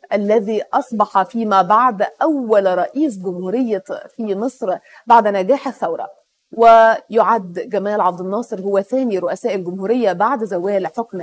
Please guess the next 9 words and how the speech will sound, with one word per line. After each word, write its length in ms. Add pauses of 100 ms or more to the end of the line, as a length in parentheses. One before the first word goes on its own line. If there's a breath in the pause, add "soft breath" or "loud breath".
الملك 420 (400 soft breath)
فاروق، 520
وتوفي 1200
أيضًا 480
الرئيس 600
الراحل 640
جمال 380
عبد 320
الناصر 540